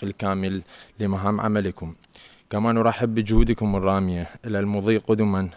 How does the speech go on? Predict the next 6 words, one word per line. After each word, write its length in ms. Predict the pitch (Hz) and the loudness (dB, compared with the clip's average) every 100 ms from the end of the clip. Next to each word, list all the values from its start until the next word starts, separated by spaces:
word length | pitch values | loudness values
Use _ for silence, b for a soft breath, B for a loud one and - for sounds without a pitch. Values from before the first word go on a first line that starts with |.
| - | -10
بمناقشات 840 | 87 95 95 95 101 - 104 104 | -6 -4 -4 -4 -6 -4 -4 -4
الفريق 440 | 98 - 95 101 - | -6 -4 -4 -4 -6
الخبراء 560 | 98 - 90 92 98 92 | -10 -8 -6 -2 -2 0
الحكوميين 720 | - - 98 95 98 101 95 | 6 6 6 -2 0 -2 -4
إلى 160 | 113 101 | -2 -2
الأمام. 420 | 92 95 90 76 | 0 -2 -4 -8